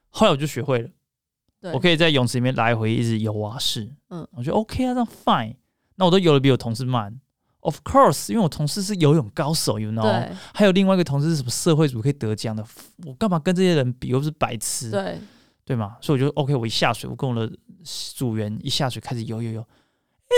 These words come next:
Speaker 1: 他们怎么游那么快？
Speaker 2: 嗯。
Speaker 1: 发现完了，事情大条。
Speaker 2: 为什么？
Speaker 1: 就我的等级还是很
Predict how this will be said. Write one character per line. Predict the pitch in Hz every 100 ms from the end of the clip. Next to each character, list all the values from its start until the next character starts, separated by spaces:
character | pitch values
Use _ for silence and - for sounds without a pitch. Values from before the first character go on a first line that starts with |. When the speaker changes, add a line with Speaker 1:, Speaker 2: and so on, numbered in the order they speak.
| 466
Speaker 1:
他 | 415
们 | 240
怎 |
么 | 196
游 | 156
那 | 190
么 | 196
快？ | 196 120 113
Speaker 2:
嗯。 | - 190 170 214 _ _ _ _ _ _ _ _ _
Speaker 1:
发 | -
现 | 143
完 | 135 110
了， |
事 | 107 131
情 | 113
大 | 110
条。 | 107 - - 208
Speaker 2:
为 | -
什 | 180
么？ | 170 185
Speaker 1:
就 | 151
我 | 127
的 | 110
等 | 110 - 110
级 | - 110
还 | 107
是 | 120
很 | 110